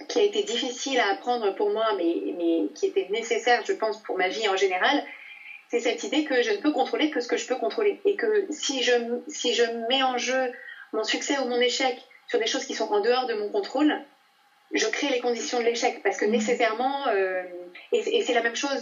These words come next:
Speaker 1: dans, dans toutes les sphères de, dans toutes les sphères de la vie.
Speaker 2: Mhm.
Speaker 1: C'est toujours cette idée de me recentrer sur qu'est-ce que, qu'est-ce que j'ai envie d'apporter aux différentes situations, quelle personne j'ai envie d'être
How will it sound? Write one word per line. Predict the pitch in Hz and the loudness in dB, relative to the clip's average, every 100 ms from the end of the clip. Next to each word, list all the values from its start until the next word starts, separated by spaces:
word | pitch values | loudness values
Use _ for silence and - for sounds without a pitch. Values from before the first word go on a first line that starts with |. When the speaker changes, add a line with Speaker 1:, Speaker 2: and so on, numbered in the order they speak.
| 214 | 0
Speaker 1:
dans, | 190 190 - - | 2 -2 -6 -4
dans | 202 190 | -4 -2
toutes | 247 | -2
les | 240 | -2
sphères | 202 - 208 | 0 2 2
de, | 202 180 165 | 2 2 2
dans | 175 | 0
toutes | 170 240 | -4 -2
les | 214 | 0
sphères | - 214 | 2 2
de | 214 | 2
la | 214 | 0
vie. | 208 - - - | -2 -8 -16 -10
Speaker 2:
Mhm. | 214 - | -8 -6
Speaker 1:
C'est | 240 | -6
toujours | - 247 269 | -4 -2 -2
cette | 247 226 | 0 -2
idée | 233 262 | -2 -4
de | 240 | 0
me | 208 | 4
recentrer | 247 247 220 285 | 4 2 2 2
sur | 294 - 233 | 2 0 -2
qu'est-ce | 269 269 | -4 -4
que, | - 254 220 208 202 - - _ _ | -2 0 4 4 4 0 -20 _ _
qu'est-ce | - 277 | -4 -2
que | 294 | 0
j'ai | 254 | 0
envie | 233 254 | 0 2
d'apporter | 262 226 226 - 262 | 0 2 -2 0 2
aux | 240 | 2
différentes | 208 226 214 208 | 0 -2 -2 0
situations, | 208 202 185 185 302 330 339 302 | 0 0 0 0 2 2 0 2
quelle | 240 | 2
personne | 240 226 247 233 | 2 0 0 2
j'ai | |
envie | 226 208 214 | 2 0 0
d'être | 240 240 - | 0 0 -4